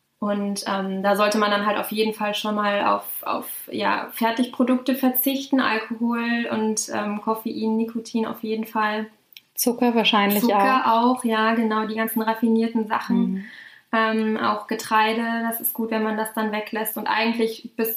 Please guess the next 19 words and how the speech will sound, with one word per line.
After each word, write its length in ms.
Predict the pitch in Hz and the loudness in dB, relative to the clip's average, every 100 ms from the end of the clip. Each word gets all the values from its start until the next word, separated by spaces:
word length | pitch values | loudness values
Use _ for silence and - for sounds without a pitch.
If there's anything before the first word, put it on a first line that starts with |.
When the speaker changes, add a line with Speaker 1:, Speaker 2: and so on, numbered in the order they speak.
| - | -6
Speaker 1:
bis 200 | 220 214 | -6 -4
Tag 300 | - 208 202 | 0 0 2
eins 380 | 208 233 269 - | 2 2 0 0
vor 180 | 240 240 | 2 4
dem 140 | 240 | 4
tatsächlichen 640 | 226 214 214 208 202 - 196 | 4 2 0 -6 -8 -8 -2
Fasten 480 | 233 226 - 226 | -2 0 0 2
dann 160 | 214 208 | 2 2
auch 120 | 202 | 0
nur 140 | 190 202 | -2 -2
noch 260 | 202 196 | -4 -4
ein 240 | 196 202 240 | -4 -4 -6
frisches 440 | - 214 202 - | -2 0 0 -2
Obst 260 | 208 - - | -4 -6 -6
oder 220 | 196 196 | -4 -4
so 80 | 208 | -4
isst. 240 | - - | -6 -4
Und 160 | 208 196 | -2 2
dann 140 | 196 | 0